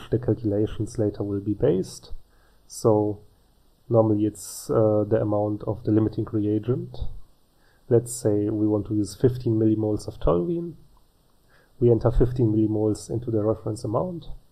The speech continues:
and we say we want to use one equivalent of toluene.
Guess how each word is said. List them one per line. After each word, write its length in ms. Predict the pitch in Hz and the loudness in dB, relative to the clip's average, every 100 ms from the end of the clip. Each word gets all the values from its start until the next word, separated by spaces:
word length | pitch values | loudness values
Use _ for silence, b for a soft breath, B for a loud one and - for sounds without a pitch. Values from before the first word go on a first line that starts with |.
| _ _ _ _ - | _ _ _ _ 0
and 180 | 120 | 0
we 100 | 117 | 0
say 180 | 104 - | -4 0
we 160 | 110 107 | 0 0
want 180 | 104 - | -4 -6
to 80 | |
use 240 | 101 92 - | -8 -8 2
one 160 | 113 | 4
equivalent 480 | 120 - 113 107 101 | 4 2 2 2 0
of 140 | 110 - | -4 0
toluene. 560 | 131 139 135 135 131 | 0 0 -2 -4 -8